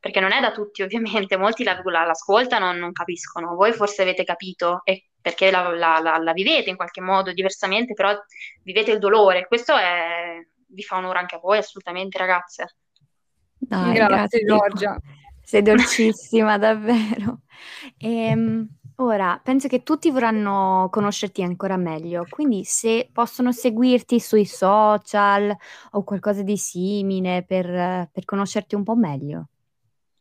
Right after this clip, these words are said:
Speaker 1: Certo, assolutamente. Su Instagram mi trovano. E, e poi sarei molto felice se qualcuno mi facesse qualche domanda, se qualcuno avesse bisogno, sono molto contenta. Se posso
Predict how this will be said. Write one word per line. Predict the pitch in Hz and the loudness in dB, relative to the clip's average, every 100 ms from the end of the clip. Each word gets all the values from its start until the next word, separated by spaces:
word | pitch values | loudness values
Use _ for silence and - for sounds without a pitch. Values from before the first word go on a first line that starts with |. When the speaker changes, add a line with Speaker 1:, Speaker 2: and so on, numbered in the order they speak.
| _ | _
Speaker 1:
Certo, | - 277 190 185 - 190 | -2 0 0 -2 -2 0
assolutamente. | 190 202 - 214 214 214 202 190 190 196 | 0 -2 -8 -6 -4 -2 -2 -4 -4 -4
Su | 190 214 | 0 -2
Instagram | 226 285 262 254 | 0 0 2 0
mi | 196 | -2
trovano. | 165 151 139 139 - _ - - - | -2 -2 -2 -6 -12 _ -20 -18 -12
E, | - 180 175 175 165 156 151 - - | -4 -2 -2 -2 -2 -2 -2 -6 -10
e | - - - | -10 -8 -4
poi | 190 220 | 0 2
sarei | 214 180 | 2 0
molto | 175 180 190 190 | 2 2 2 -2
felice | 196 180 175 185 | -8 -8 -8 -8
se | 175 | -6
qualcuno | 175 170 - 175 | -6 -6 -4 -4
mi | 175 | -4
facesse | - - - | -8 -12 -4
qualche | 180 170 175 | -4 -2 -2
domanda, | 170 170 170 175 180 | 2 4 4 2 -4
se | 175 175 | -8 -6
qualcuno | 170 - 185 | -6 -2 -2
avesse | 175 175 190 | -2 -6 -10
bisogno, | 175 175 180 180 190 190 | -8 -4 0 0 2 0
sono | 190 170 | 0 -2
molto | 175 185 180 | 0 -2 -4
contenta. | 180 175 - 175 170 175 | -6 -4 0 0 -2 -4
Se | - | -2
posso | 180 | -4